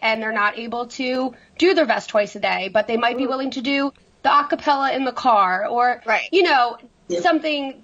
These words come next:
Speaker 1: to that degree. So I think a lot of it comes down to figuring out what works best
Speaker 2: Mm-hmm.
Speaker 1: for that patient. Um, I also, I mean, when I've traveled before, if I'm going somewhere for a night and I'm feeling pretty good,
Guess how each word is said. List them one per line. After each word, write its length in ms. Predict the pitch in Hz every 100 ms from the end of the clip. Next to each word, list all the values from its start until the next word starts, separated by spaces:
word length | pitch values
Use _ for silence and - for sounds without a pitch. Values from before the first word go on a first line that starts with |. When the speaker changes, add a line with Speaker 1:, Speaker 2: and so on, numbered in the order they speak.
| -
Speaker 1:
to 60 |
that 200 | 247 233
degree. 500 | 254 208 202 - - - - _ -
So 240 | - 294
I 200 | 285 285
think 220 | 330 330
a 40 | 320
lot 240 | 269 247
of 60 | 254
it 100 | 247
comes 240 | 262 233
down 240 | 226 220
to 140 | 220 233
figuring 420 | 226 226 220 220
out 200 | 214 208
what 260 | 214 220 214
works 300 | 214 220 -
best 360 | 196 196 - _ _ _ -
Speaker 2:
Mm-hmm. 140 | 247 285
Speaker 1:
for 120 | 320
that 200 | 196 -
patient. 420 | 208 208 262 330 - _ _ _ 269
Um, 600 | 262 240 220 214 220 220 _ _ _ - - - _ -
I 140 | 254
also, 880 | 269 294 294 320 302 285 277 262 - -
I 120 | 262
mean, 360 | 262 254 247 - - - _ - - - - 320
when 180 | 226 254
I've 140 | 311
traveled 460 | - 269 240 214 196
before, 540 | 196 - 185 185 180 - - _ -
if 60 | 240
I'm 100 | 277
going 220 | 269 269
somewhere 300 | 262 240 233
for 140 | 233
a 60 | 202
night 300 | 190 202 208
and 80 | 208
I'm 100 | 190
feeling 280 | 202 196
pretty 200 | 208 208
good, 340 | 190 185 208